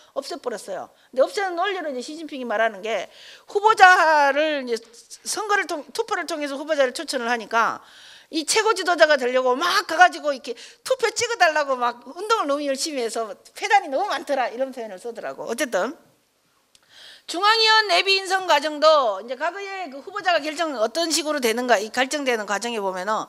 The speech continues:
그러니까 각 지방에서 이제 마-, 몇 천, 몇만 명씩, 몇 천 명씩 후보자가 발-, 처음에 나왔잖아요. 그죠?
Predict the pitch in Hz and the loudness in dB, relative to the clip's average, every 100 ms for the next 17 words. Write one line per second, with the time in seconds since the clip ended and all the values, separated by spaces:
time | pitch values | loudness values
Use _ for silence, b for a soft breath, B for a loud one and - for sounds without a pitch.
0 | B B B B B 262 254 349 - 403 | B B B B B 0 4 2 2 4
1 | 415 403 370 359 359 311 294 277 226 220 | 4 4 -2 0 0 -2 0 2 0 -4
2 | 254 - 233 - 359 277 294 349 339 302 | -8 -6 -10 -8 -10 -10 -6 -6 -6 -10
3 | 285 233 233 320 294 254 262 311 311 240 | -10 -10 -8 -10 -12 -12 -12 -8 -6 -6
4 | 220 254 262 320 302 208 220 254 240 185 | -6 -8 -6 -4 -4 -4 -6 -6 -8 -8
5 | 170 294 | -10 -10